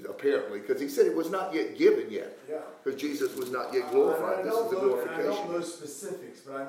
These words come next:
Speaker 2: know that I've heard that some Old Testament, and, and Danny, maybe you can help me out,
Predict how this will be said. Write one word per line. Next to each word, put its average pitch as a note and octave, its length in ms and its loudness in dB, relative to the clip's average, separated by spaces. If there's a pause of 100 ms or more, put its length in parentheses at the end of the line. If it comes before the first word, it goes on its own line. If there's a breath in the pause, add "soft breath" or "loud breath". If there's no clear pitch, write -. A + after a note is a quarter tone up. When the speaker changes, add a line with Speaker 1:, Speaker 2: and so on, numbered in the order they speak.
Speaker 2:
know F3 180 -6
that D#3+ 140 -6
I've - 160 -10 (120)
heard - 420 -4 (420 soft breath)
that B2 160 -12
some C3+ 200 -16
Old D#3+ 320 0
Testament, - 500 -12 (200)
and, C3+ 160 -16 (140)
and B2 100 -18
Danny, D3+ 320 -4
maybe C3 220 -12
you C3+ 40 -8
can C3+ 100 -10
help B2 200 -12
me B2 80 -14
out, - 300 -8